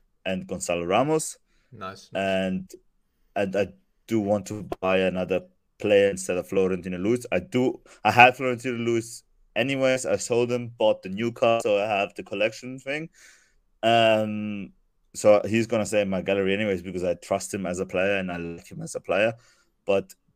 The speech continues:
Speaker 1: to just complete the full stack Benfica, that if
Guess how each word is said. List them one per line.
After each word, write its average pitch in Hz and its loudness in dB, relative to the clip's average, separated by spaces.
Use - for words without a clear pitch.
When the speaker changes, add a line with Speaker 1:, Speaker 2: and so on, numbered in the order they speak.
Speaker 1:
to - -12
just 117 -2
complete 107 -6
the 98 -6
full 117 -4
stack 113 2
Benfica, 113 -2
that 104 0
if 120 -2